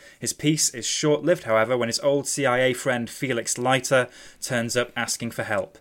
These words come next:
The mission to rescue a kidnapped scientist turns out to be far more treacherous than expected, leading Bond onto the trail of a mysterious villain armed with dangerous new technology.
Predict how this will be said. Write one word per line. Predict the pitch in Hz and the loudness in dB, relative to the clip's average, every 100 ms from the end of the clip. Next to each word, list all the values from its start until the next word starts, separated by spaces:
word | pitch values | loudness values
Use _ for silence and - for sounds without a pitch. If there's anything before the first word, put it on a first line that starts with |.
| _ - - | _ -20 -8
The | 117 | -2
mission | 127 127 131 127 | -2 -2 -2 -4
to | 113 | -2
rescue | 113 113 - 107 | -2 -2 -4 -6
a | 101 | -6
kidnapped | - 147 147 139 127 - | -6 -4 -2 -4 -6 -6
scientist | - 135 127 123 131 - | -4 -2 -2 -2 -4 -4
turns | - 139 131 | -2 0 2
out | 123 | 0
to | - | -4
be | |
far | 113 - 147 135 | -8 -2 0 2
more | 113 110 | 0 0
treacherous | - 131 - 117 - | -2 -4 -2 -4 -4
than | 110 | -6
expected, | 107 - 127 - 113 110 - - - - | -8 -2 -2 0 -2 -2 -6 -20 -14 -6
leading | 117 110 | -4 -2
Bond | 104 120 123 123 - - - | 0 2 0 -4 -8 -14 -8
onto | 107 - | -6 -6
the | 104 | -6
trail | - 120 117 117 | 2 4 6 2
of | 104 | -2
a | |
mysterious | 98 - 139 135 127 117 - | -6 -4 0 0 0 -2 0
villain | 120 117 113 104 - - | 0 0 -2 -6 -18 -6
armed | 123 120 117 | -4 -4 -6
with | 104 101 - | -6 -6 -4
dangerous | 110 113 101 110 107 - - | -4 -4 -4 -4 -4 -6 -8
new | 107 104 104 104 | -10 -8 -8 -8
technology. | - 110 - 110 101 101 95 90 | -8 -8 -6 -8 -8 -10 -10 -12